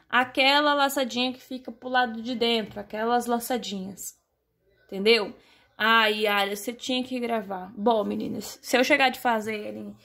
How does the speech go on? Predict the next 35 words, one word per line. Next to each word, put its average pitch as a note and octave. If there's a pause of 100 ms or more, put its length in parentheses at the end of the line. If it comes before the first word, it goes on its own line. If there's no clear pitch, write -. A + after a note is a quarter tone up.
(380)
em G#3+
outras G#3
cores A3+
ou B3
um C#4+
tamanho A3
maior, G#3
quem A#3+
sabe A#3
eu A#3+
corro B3+
aqui C4
e C#4
gravo B3
pra C4+
vocês, B3+
porque C4
a C#4+
dica B3+
tá C#4
aqui, D4
ó, A3 (480)
na C#4
mão, C#4+ (300)
entendeu? A#3+
É C4+
só D4+
vocês D4+
assistir D4
o D#4
vídeo B3
explicação, B3+ (380)
né? A3 (220)
Pra A3+
você A3